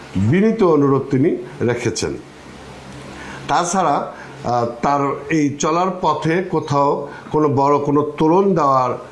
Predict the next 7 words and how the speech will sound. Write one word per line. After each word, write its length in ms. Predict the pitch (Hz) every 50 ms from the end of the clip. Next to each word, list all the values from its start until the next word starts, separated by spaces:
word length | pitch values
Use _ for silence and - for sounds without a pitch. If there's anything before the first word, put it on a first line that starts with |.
| - - - - 98
যাবে 320 | 98 131 123 120 131 123
না, 160 | 131 143 170 220 - - - - - - - - - -
কোনো 460 | - 156 147 156 156 147 143 143 143 143 - -
ব্যানার 360 | 95 123 123 135 151 175 190
লাগানো 480 | 214 214 196 175 147 147 139 135 135 113
যাবে 280 | 131 123 110 107 120
না 220 | 117 120 131 170